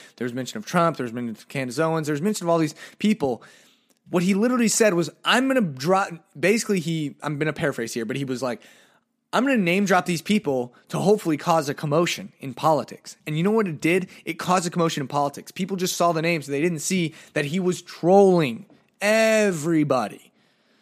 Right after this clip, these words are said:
You can tell he's a clear and obvious internet troll through his manifesto, and he's, but he's given serious credit and concern in the manifesto that, like, "Oh, these are his motivations, this is what he's basing on." No, you're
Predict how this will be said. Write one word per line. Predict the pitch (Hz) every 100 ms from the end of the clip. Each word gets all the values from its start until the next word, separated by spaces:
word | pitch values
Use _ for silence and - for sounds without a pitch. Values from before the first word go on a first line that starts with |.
| _ _ _ _ _ -
You | 170
can | 175
tell | 175 208
he's | 202 165
a |
clear | 156 - 214 226
and | 202
obvious | 175 202 220 220 196 -
internet | 208 214 196 180
troll | - - 202 240 196 147 139 - -
through | - 190
his | 160
manifesto, | 170 156 - 202 196 - 131 113 139 - _ _
and | - 151
he's, | 147 131 - 170 160 160
but | 165
he's | 160
given | 123 208 185 143 - -
serious | - - 226 226 190
credit | - - 214 208 175
and | 147
concern | 156 - 220 214
in |
the | 170
manifesto | 143 139 123 143 135 165
that, | 151
like, | 143 135
"Oh, | 165
these | 156 160
are | 143
his | 139 127
motivations, | 135 127 190 185 151
this | 131
is |
what | 143
he's | 127
basing | 190 202 156
on." | 135 135
No, | 185 156
you're | 113 117